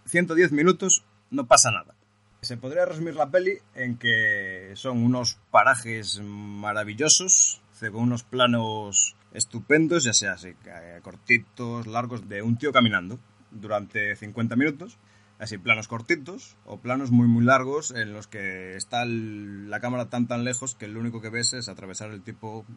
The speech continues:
de un lado a otro de la pantalla, un plano fijo que tarda diez minutos. Es decir, eso durante cincuenta minutos. Y luego, pues el tipo llega a lo que parece una marquesina de autobús de estas de pueblo, en el que hay una, una chica. Se cruzan, se miran,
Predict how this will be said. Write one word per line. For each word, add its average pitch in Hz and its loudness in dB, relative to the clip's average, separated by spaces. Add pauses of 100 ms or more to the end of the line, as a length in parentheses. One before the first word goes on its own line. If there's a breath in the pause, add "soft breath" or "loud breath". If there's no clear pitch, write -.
de 107 -14
un 107 -12
lado 113 -6
a 107 2
otro 110 -6
de 107 -6
la 98 -8
pantalla, 101 -4 (340)
un 101 -10
plano 107 0
fijo 117 -8 (240)
que 92 -16
tarda 107 -8
diez 101 -8
minutos. 113 -8 (400)
Es 117 -20
decir, 120 -10
eso 180 4
durante 123 -2
cincuenta 123 -2
minutos. 82 -10 (360)
Y 143 -4
luego, 196 10 (380)
pues 117 -2
el 113 -6
tipo 165 -6
llega 117 -2 (180)
a 101 -12
lo 101 -14
que - -14
parece - -4
una 165 2
marquesina 143 4
de 127 -2
autobús 131 -2
de 131 -2
estas 120 -2
de 123 -6
pueblo, 127 4 (300)
en 120 0
el 127 0
que 175 4
hay 160 8
una, 127 6
una 117 -2
chica. 117 -10 (360)
Se - -4
cruzan, 190 2 (280)
se - -2
miran, 165 6